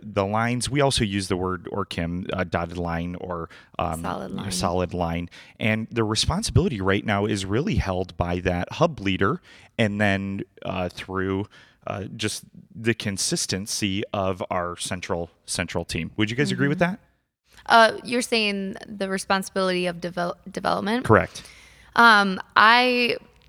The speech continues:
Speaker 2: per, like, conversations, this was a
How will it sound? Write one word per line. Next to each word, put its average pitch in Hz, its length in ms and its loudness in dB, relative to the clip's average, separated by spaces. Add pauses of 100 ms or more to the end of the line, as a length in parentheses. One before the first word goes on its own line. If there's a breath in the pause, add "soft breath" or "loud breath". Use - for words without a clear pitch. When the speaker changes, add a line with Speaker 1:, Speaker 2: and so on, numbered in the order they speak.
(640)
Speaker 2:
per, 262 320 6
like, 196 340 2
conversations, 214 840 -4
this 240 240 -2
was 240 180 4
a 202 40 -6